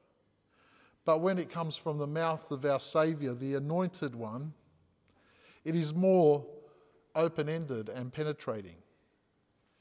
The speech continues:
It is a question that Andrew and his companion can't answer yet. They kind of want to respond, but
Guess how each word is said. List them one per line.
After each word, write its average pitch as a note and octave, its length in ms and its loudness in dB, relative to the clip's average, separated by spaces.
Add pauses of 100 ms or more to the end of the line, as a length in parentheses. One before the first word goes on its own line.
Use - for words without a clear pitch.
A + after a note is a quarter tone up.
(140)
It E3+ 80 2
is F3 160 2
a E3+ 40 2
question G3 580 4
that D#3+ 200 4
Andrew D#3+ 460 2
and D3 120 0
his D3 200 -4
companion D3+ 760 -4 (540)
can't F#3 380 -4 (320)
answer F#3 320 -2
yet. G#3+ 320 0 (1000)
They D#3+ 80 -2
kind F3+ 260 -4
of C#3+ 120 -4
want F3 220 -2
to D#3+ 100 -2
respond, C#3+ 680 0
but C#3 160 2